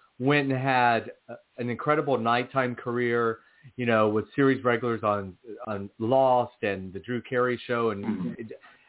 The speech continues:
Speaker 1: and, you know, is, is back on daytime. There's no, there's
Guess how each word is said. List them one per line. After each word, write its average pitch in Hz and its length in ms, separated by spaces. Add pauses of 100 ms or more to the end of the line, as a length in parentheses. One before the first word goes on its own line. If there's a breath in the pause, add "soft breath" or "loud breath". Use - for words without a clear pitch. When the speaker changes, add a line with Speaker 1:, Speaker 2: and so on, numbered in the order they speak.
(120)
Speaker 1:
and, 127 400
you 139 100
know, 123 180
is, 123 100 (180)
is 127 140 (400)
back 135 320
on 123 140
daytime. 120 640
There's 110 240
no, 131 580 (960 loud breath)
there's 131 260